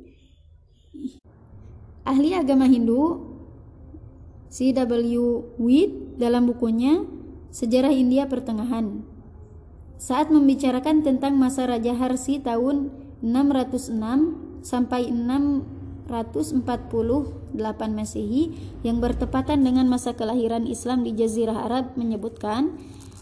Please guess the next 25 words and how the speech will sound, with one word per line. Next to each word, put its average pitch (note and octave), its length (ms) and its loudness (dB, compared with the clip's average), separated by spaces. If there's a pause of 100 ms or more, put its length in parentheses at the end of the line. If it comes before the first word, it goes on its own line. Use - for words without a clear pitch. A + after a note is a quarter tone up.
agama D#4+ 320 8
Hindu D#4 320 10
dan D#4+ 160 4
agama B3+ 400 2
Buddha A3+ 320 0
adalah A#3+ 320 0
sama-sama C4+ 880 0
agama A#3 400 0
berhala. G#3+ 480 -2 (400)
Hanya A#3 240 -2
saja B3 320 0
tampaknya C4 560 0
agama A#3 320 -2
Buddha A3+ 240 0
mela-, A3+ 480 0 (160)
melampaui B3 880 0 (400)
agama A#3+ 320 2
Hindu C4 320 4
dalam B3 480 0 (320)
hal C4+ 240 2
berhalaisme. A3+ 800 -4 (800)
Permulaan B3+ 560 2
agama C4 320 2
Buddha A#3 480 0
adalah B3 320 0